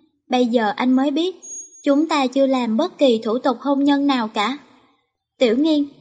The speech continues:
làm sao bây giờ? Anh rất muốn người ta gọi em là Tư phu nhân, muốn em chính thức là vợ anh. Hơn nữa, Tiểu Hằng cũng nói với anh rồi, cha mẹ của bạn học thằng bé đều là vợ chồng.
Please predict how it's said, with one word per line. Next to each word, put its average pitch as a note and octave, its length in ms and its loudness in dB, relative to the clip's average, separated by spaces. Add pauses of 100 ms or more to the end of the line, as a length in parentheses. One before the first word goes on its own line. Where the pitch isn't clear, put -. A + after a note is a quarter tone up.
(100)
làm C4 240 2
sao C#4 160 0
bây C#4 180 2
giờ? B3 240 0 (360)
Anh C4+ 180 2
rất E4+ 240 -4
muốn D4 220 2
người D4 140 2
ta C4 300 0
gọi B3 240 -2
em C#4 260 -2
là C4+ 100 0
Tư C#4+ 280 0
phu D4+ 120 0
nhân, D4 300 0 (460)
muốn C4 220 2
em C#4+ 220 0
chính C4+ 240 -2
thức F4+ 260 -8
là C4 160 -2
vợ G#3+ 300 0
anh. C#4+ 200 -2 (720)
Hơn B3+ 220 2
nữa, A#3 300 -2 (340)
Tiểu B3 200 2
Hằng C#4 280 -2
cũng G#3+ 200 -4
nói C4+ 180 -2
với E4+ 140 -4
anh C#4+ 200 -2
rồi, B3+ 300 -2 (420)
cha C4 180 2
mẹ A3 260 0
của B3+ 140 -2
bạn A3+ 220 -2
học A#3 220 -4
thằng A#3 220 -4
bé B3 280 -4
đều C4+ 220 0
là A#3 160 -2
vợ G#3 240 -2
chồng. A#3 260 -4